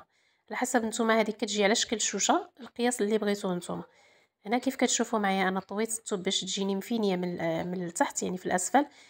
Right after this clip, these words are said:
ملي كيكون الدونتيل ما كنحتاجوش نطويو الثوب، يعني ساهل، كطوي على اثنان وكتخيطوه. هذا طويته نقولوا على أربعة.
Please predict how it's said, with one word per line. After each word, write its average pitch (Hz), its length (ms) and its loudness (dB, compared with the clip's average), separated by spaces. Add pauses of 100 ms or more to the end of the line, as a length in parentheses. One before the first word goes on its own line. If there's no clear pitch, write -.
(160)
ملي 240 140 0
كيكون 269 360 4
الدونتيل 240 460 4
ما 220 60 4
كنحتاجوش 208 540 -2
نطويو 185 240 -6
الثوب، 180 280 -10 (1200)
يعني 185 200 -4
ساهل، 208 340 6
كطوي 196 400 -4
على 185 220 -2
اثنان 226 280 2
وكتخيطوه. 185 600 -2 (580)
هذا 208 200 4
طويته 220 480 2
نقولوا 208 360 2
على 190 140 8
أربعة. 185 460 4